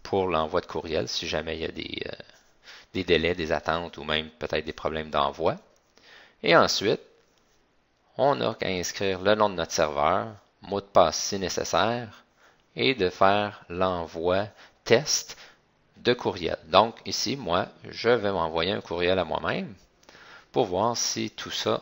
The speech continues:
fonctionne bien. Donc, je m'envoie un courriel à moi-même. On a une boîte en bas de texte qu'on peut personnaliser aussi. On peut faire même l'envoi de documents joints, euh,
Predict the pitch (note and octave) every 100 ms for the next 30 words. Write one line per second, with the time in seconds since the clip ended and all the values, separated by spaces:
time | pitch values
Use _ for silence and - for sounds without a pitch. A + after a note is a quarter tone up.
0 | - - - A#2 A2 E2 D#2 - - _
1 | - - _ - - - - _ _ _
2 | - A#2 - A#2 A#2+ E2+ F2 G#2 - _
3 | B2+ B2+ - G2 F#2 F2 D#2+ E2+ B2+ F3+
4 | D#3+ G#2+ - - - - - C#3 A#2+ A2
5 | F#2 F2 F#2+ F2+ D#2+ - F2+ E2 E2 F2
6 | E2 - F#2+ F2 - - - _ _ -
7 | F#2 F2 F2+ E2 - F2 E2 D#2+ D#2+ D#2+
8 | D2 C#2+ - F3+ _ _ _ _ _ _
9 | _ _ _ _ _ _ _ _ _ _
10 | - - - F#2+ G#2 - G2 F#2 F2+ F2+
11 | E2+ F2 E2+ D#2 D#2+ F2 F2 E2+ E2 F2+
12 | - F2+ F2 D#2+ - A#1 G1+ F#3+ _ _
13 | - - - - _ _ _ - B2 -
14 | F2+ - - -